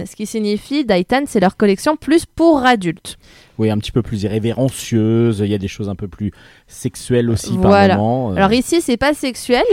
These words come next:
Speaker 1: mais, euh, en effet, c'est de, c'est de l'humour qui est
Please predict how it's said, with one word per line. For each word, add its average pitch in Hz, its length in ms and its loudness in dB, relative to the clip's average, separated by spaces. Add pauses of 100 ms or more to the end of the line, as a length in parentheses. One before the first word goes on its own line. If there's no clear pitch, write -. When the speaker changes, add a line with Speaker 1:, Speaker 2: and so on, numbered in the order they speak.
(380)
Speaker 1:
mais, 240 320 4
euh, 190 340 4
en 190 120 2
effet, 196 280 0
c'est 247 200 -6
de, 208 340 2
c'est 208 300 -2
de 196 240 6
l'humour 226 480 2
qui 214 180 -2
est 196 80 2